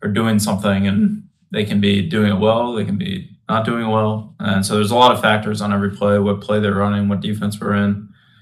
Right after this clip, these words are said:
you know, et cetera. So a lot of things lead to why we give up a big, big play or not. But, you know, obviously there's consistencies of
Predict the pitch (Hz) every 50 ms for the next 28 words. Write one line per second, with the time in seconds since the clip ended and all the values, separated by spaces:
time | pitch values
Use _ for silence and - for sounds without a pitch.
0 | _ _ _ - - - - - 190 185 - - 101 98 101 101 101 - - -
1 | 95 101 101 - - 123 120 123 117 107 - 113 107 107 104 - - 220 240 220
2 | - - - - 98 98 98 101 101 - - _ _ _ _ _ _ _ _ _
3 | _ _ _ _ _ - - 120 117 113 104 117 110 107 104 104 107 110 107 107
4 | 98 87 - - - _ - - 113 104 95 - 110 107 107 104 104 101 101 101
5 | 101 98 98 101 101 - - - - 101 104 - - - - - - 101 101 101
6 | 101 - - - - - - - 113 110 107 104 - - 101 101 107 107 101 -
7 | - - - 110 101 95 - 110 104 - - 104 101 - - - 101 101 101 98
8 | - - 95 92 92 95 95 - - -